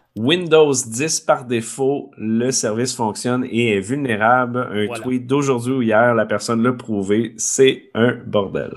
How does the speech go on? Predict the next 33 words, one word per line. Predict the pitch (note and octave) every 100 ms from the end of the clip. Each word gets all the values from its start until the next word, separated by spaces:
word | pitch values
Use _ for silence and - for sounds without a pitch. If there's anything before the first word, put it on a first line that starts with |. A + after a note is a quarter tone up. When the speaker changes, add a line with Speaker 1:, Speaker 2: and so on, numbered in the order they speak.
| A2
Speaker 2:
Donc, | - A3 B3 - -
toutes | C#4+ -
les, | - _ _
ah, | - - _
mettons | A3 A3 F3+
ça | D3
comme | B2 G2+
ça, | F#3+ A3 -
toutes | F#3
les | A2+
plateformes | A2 - F2+ G#2
Windows, | E3 F#3 G3+ E3+ - - -
vous | A#2 D#3+ G#3 D#3+ G2+ G#2+
êtes | D3 - _ B2+ A2+
présentement | A#2+ B2 B2+ A2+ B2
sous | B2 - C#3 B2
attaque | A#2 C3 A#2+
soutenue, | - - F3+ E3 A#2+ C#3 G3
évidemment | A2+ G#2 G#2+ F#2+
de | F#2
par | A2+ G2+
l'Internet | F#2+ F#2+ G2 -
public, | D3+ D#3+ F#3 - - - - -
euh, | A2 A2 -
avec | B2+ C3 F#3+
cette | C#3
vulnérabilité | B2 D3 C3 B2 A2 D#3+ F#3 -
dans | B2 E3 G#3 -
le | A#2+ D3 -
service | - A#2+ A2+ C#3+
Print | - C#3 C3+
Spooler. | - B2 G2 F2
Pourtant, | C#3 - A#3